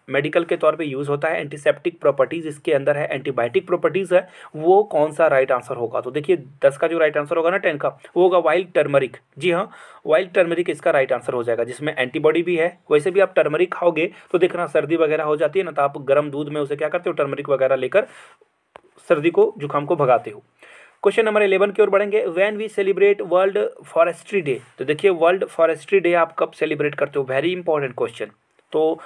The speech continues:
ट्वेंटी फर्स्ट मार्च को हम लोग इसे सेलिब्रेट करते हैं। क्वेश्चन नंबर ट्वेल्व की ओर बढ़ेंगे, we celebrate national youth day। शायद ये क्वेश्चन एग्जाम में आ ही जाए,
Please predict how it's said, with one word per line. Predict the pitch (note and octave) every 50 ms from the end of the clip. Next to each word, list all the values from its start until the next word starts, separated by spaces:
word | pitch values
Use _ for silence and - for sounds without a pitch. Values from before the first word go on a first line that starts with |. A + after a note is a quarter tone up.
| - - _ -
ट्वेंटी | - F3+ F3+ F3 G3 G#3+ F3+
फर्स्ट | - - G3+ G#3 F#3 -
मार्च | G3+ F3+ E3 D#3+ D3+ D3
को | - E3
हम | D3 D3+
लोग | D3+ C#3
इसे | C#3 - D#3
सेलिब्रेट | - C#3 B2+ B2+ A#2 B2+ D#3+ A3 A3 - _ _ _ -
करते | - F#3+ D#3+ D3 -
हैं। | C3 A#2 A#2+ A2 - - - - _ -
क्वेश्चन | G3+ F3+ - G#3
नंबर | G#3 G3+ G3+ G#3
ट्वेल्व | G3+ - F#3 F#3 F#3+ F3
की | F3+ G#3
ओर | G#3 G3+
बढ़ेंगे, | F#3 F#3+ F#3 G3 G3 G3+ G3+ G3
we | E3 E3 F#3+ F#3+ F#3 -
celebrate | F#3 F#3 F3+ E3+ F#3 F#3 F#3 F3 F3 D#3+ E3
national | F3 E3+ F3 - F3+ F3+ F3 E3 D3+
youth | E3 F3 F3 D#3+
day। | D3 D3 C#3+ C#3 C#3 -
शायद | - C3+ C#3 C#3
ये | D3 D3+
क्वेश्चन | D3+ D3+ C#3+ C#3+ E3 D#3
एग्जाम | D3 C3+ B2 A#2+ C#3 C3+ C#3+
में | D3 D#3+ - -
आ | D3+ B2+ B2
ही | B2 C#3+ D3+
जाए, | C#3+ C#3+ A#2 A#2+